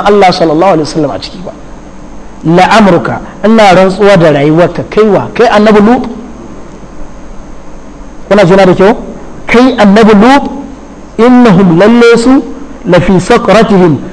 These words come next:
suna cikin mayan waɗannan baƙi naka, ya'mahun, suna makance." Ko kuma, "La'amruka, ina rantsuwa da rayuwarka, kai manzon Allah sallallahu ta'ala alaihi wasallama da ake kissanta maka kissosin su, innahum, su din nan, lafi sakratihim ya'mahun."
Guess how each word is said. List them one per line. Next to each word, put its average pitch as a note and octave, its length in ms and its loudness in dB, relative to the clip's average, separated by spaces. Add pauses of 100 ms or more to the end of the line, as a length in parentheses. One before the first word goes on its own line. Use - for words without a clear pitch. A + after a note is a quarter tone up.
suna A3+ 420 2
cikin - 260 -2
mayan A3 640 4
waɗannan G#3+ 480 2
baƙi A3+ 360 2
naka, B3 380 2 (300)
ya'mahun, G#3+ 640 4
suna A#3 320 2
makance." F#3 520 0 (600)
Ko A3 160 2
kuma, A#3 200 2
"La'amruka, G#3 600 2
ina A3 240 2
rantsuwa G3+ 340 2
da F#3 160 4
rayuwarka, F#3 420 2
kai C4 240 2
manzon G#3+ 320 2
Allah A3 280 2
sallallahu F#3+ 520 2
ta'ala F3+ 220 2
alaihi F#3+ 140 -2
wasallama G3 380 0 (320)
da D#3+ 140 0 (100)
ake G#3+ 300 2
kissanta G#3 680 0
maka G#3 240 2
kissosin G#3+ 560 0
su, C#3+ 200 -6 (420)
innahum, A#3+ 540 2
su B3 200 0
din A#3+ 200 2
nan, C4+ 240 2 (240)
lafi F3+ 260 2
sakratihim F#3+ 500 0
ya'mahun." D3+ 420 -2